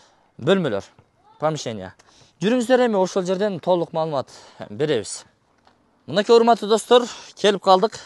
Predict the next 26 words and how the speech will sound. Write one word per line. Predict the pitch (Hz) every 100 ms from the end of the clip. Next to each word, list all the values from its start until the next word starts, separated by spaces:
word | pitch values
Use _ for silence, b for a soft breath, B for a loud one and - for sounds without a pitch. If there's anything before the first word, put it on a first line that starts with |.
| -
Түз | - 214 196
эле | 175
кирип | 180 160 -
келе | 185
бересиздер. | 175 151 135 127 202 - b b b b b
Башка | - 160 - 208
жолдор | 208 196 196
менен | 190 180
дагы | 170 151 -
кирип | 165 170
келсеңиздер | 151 147 131 139
болот. | 156 233 - b b b b b b _
Андыктан | 120 139 - 196 185 135 B B B _ b b b b b _ -
ушул | - 175
мектептин | 165 165 160 175
артындагы | 165 165 160 160 151
көчө | 156 156
менен | 151
кирип | 151 139 151
келсеңиздер, | 131 135 123 151 143 B B -
ыңгайлуу | 143 143 120 101
сиздерге. | 107 98 90 - _ _ _ _ b b b b
Кана, | 156 185 180 B B
бисмилла. | - 110 98 98 90 _ b b b b -
Ә, | -
биз | 117 202 202 - -